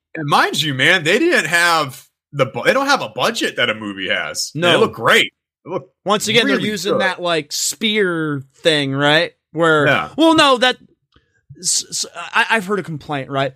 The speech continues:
Speaker 2: So w-, w-, when they come into, um, Corvus, right? 'Cause, right, the guy's got the little gun tracking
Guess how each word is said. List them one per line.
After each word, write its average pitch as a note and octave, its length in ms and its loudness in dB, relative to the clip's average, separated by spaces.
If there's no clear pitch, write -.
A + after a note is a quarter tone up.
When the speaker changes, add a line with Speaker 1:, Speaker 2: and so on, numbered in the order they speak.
Speaker 2:
So - 160 -2
w-, A#3+ 140 0
w-, A#3 160 4
when B3 100 4
they A#3+ 100 6
come C#4 300 2
into, A3 800 2
um, E3+ 300 4
Corvus, C#3 640 2
right? D4+ 220 2
'Cause, G#3+ 180 -4
right, G#3 140 0
the F3 80 -6
guy's F3+ 300 2
got F3+ 180 2
the E3+ 80 -12
little E3+ 240 -2
gun E3+ 320 0
tracking E3 680 -4